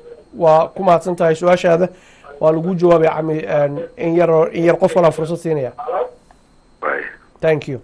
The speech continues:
Speaker 1: Waa hagaag. Line kaloo ku xiga haddaan u gudubno. Hello? Hello? Waa hagaag.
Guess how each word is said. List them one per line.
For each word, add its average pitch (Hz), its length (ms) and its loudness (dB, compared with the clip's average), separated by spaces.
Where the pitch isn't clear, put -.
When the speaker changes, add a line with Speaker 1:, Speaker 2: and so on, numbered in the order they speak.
Speaker 1:
Waa 147 140 -2
hagaag. 160 340 0
Line 180 220 2
kaloo 175 240 2
ku 185 100 -4
xiga 175 180 2
haddaan 175 180 2
u 170 40 0
gudubno. 165 300 -2
Hello? 170 380 4
Hello? 196 520 4
Waa 143 100 -4
hagaag. 156 260 2